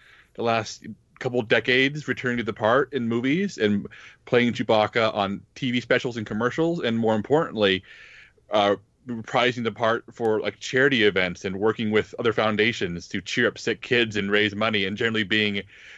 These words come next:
a really well-respected person who is kind to his fans, kind to children, and well-liked by his co-stars and by the filmmakers involved in all Star Wars movies. And he wrote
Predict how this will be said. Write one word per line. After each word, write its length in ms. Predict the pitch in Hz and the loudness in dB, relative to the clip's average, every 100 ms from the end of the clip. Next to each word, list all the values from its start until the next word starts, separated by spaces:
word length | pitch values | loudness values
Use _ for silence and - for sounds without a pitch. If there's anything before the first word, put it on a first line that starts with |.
| - | -4
a 100 | 113 | -2
really 280 | 113 113 120 | 0 -2 -2
well-respected 760 | 107 107 107 - 107 113 98 95 - _ - | 2 4 2 0 -2 0 -4 -6 -20 _ -6
person 400 | - 123 117 98 | 0 0 -2 -4
who 120 | 98 | -2
is 100 | 98 | -4
kind 340 | - 117 110 107 | -4 -2 0 0
to 80 | |
his 140 | 104 - | -2 -2
fans, 400 | 107 104 104 101 | 0 0 0 -4
kind 240 | - 98 | -6 -6
to 40 | 98 | -4
children, 300 | 104 98 98 | -4 -4 -4
and 200 | 95 92 | -4 2
well-liked 680 | 101 101 101 98 - - - - - - - | 4 6 4 2 -2 -16 -20 -20 -20 -20 -6
by 200 | 104 92 | 0 2
his 160 | 95 95 | 2 0
co-stars 840 | - 98 - 98 95 95 92 87 - | 0 -2 0 0 2 2 2 -2 -6
and 180 | 98 | -2
by 160 | 90 90 | 2 2
the 80 | 92 | 2
filmmakers 460 | 107 95 92 92 | 0 -2 -2 -4
involved 280 | 95 92 95 | 0 2 2
in 60 | 98 | 2
all 160 | 98 | 2
Star 240 | 95 113 117 | 2 4 6
Wars 220 | 104 90 | 4 4
movies. 480 | 95 90 82 - - - - - - _ _ | -2 0 -2 -6 -14 -20 -20 -20 -20 _ _
And 440 | 104 95 92 95 87 _ _ | 0 2 2 0 -6 _ _
he 120 | - 117 | -4 2
wrote 260 | 107 101 | 4 4